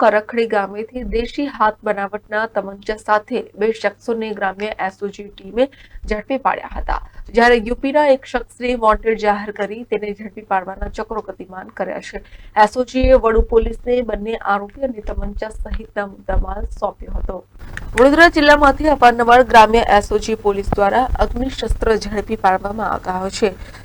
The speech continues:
ત્યારે ચોવીસ જૂનના કરખડી ગામે રહેતા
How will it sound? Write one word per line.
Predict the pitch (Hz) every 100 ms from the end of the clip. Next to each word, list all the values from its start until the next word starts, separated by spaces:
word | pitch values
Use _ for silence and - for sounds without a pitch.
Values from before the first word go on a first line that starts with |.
| -
ત્યારે | 220 214 226 240 -
ચોવીસ | 214 208 240 - 262 208
જૂનના | 220 208 208 208 202
કરખડી | 202 190 - 214 196
ગામે | 185 190 196
રહેતા | 185 -